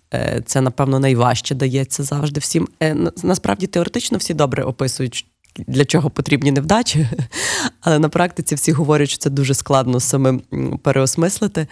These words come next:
е, тому що без невдач все одно нікуди. І, е,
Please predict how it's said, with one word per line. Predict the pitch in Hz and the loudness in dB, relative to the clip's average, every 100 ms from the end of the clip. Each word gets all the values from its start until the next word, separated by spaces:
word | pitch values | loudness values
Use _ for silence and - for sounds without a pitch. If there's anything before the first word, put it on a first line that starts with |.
| - - - - - - | -12 -18 -18 -20 -10 -2
е, | 143 139 135 135 131 127 | 2 2 2 2 0 -2
тому | - 160 | -2 0
що | - | 0
без | 139 139 | -2 0
невдач | 143 139 139 - | 0 2 0 0
все | - | -2
одно | 135 139 | 0 2
нікуди. | 131 113 151 294 - _ _ _ _ _ _ _ _ _ - - - - | 2 0 0 0 -2 _ _ _ _ _ _ _ _ _ -18 -18 -8 0
І, | 160 147 131 - - _ _ - | 4 4 2 -6 -20 _ _ -6
е, | 143 143 143 143 139 135 135 - - | -2 0 0 -2 -2 -2 -2 -4 -8